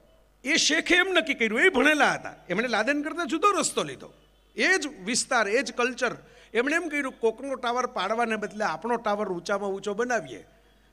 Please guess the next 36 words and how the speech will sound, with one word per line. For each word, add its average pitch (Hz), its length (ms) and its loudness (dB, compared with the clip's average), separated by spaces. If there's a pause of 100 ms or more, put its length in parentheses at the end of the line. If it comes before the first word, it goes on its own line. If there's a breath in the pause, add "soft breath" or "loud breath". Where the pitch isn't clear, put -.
(140)
તો 247 60 4
એમનેમ 370 340 2
જ 320 80 0
અમેરિકાવાળા 294 580 0
આવશે, 190 280 -2
એમનેમ 294 280 -2
જ 349 40 -20
દુનિયા 285 320 2
વાહ 196 140 2
વાહ 180 140 0
કરશે, - 280 -6
એમ 349 260 -2
જ 339 40 -6
દુનિયા 247 440 -2 (220)
આપણી 208 200 -6
સામે 196 260 -4
જોશે. 151 300 -6
તો - 120 -20
બુર્જ 175 280 -4
ખલીફા 226 320 0
આપણે 247 160 -2
બધે 269 220 2
દુબઈ 294 280 -2
જાય, 277 140 6
જોવા 220 300 2
જાય. 170 220 -8 (880 soft breath)
દુબઈ 269 240 4
નહીં 220 260 2
ગયા 302 120 4
હોય, 359 180 4
એની 381 120 8
મોબાઈલમાં 339 420 4
ફોટા 277 240 0
જોઈ 202 160 2
લીધા 151 240 -8
હશે. - 180 -14